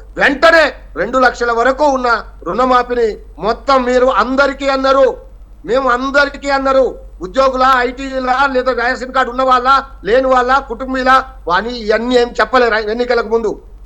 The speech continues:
ఇప్పుడు చెప్తున్నారు. ఇప్పుడు ముప్పై ఒక్క రకాల చర్యలు పెట్టి రైతుల్ని ఇబ్బంది పెట్టే ప్రయత్నం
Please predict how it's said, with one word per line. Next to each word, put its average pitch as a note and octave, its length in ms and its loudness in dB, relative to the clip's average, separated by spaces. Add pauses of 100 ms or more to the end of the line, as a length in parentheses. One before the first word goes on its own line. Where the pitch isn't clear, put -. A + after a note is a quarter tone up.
ఇప్పుడు D4 300 -4
చెప్తున్నారు. C4 460 0 (400)
ఇప్పుడు C4+ 240 0 (140)
ముప్పై C4 340 2
ఒక్క C4 100 -2 (100)
రకాల D#4+ 260 2 (420)
చర్యలు D#4 380 0
పెట్టి C#4+ 280 -2 (460)
రైతుల్ని C4+ 680 -2 (200)
ఇబ్బంది D4+ 360 2
పెట్టే C4 240 2 (320)
ప్రయత్నం B3 380 0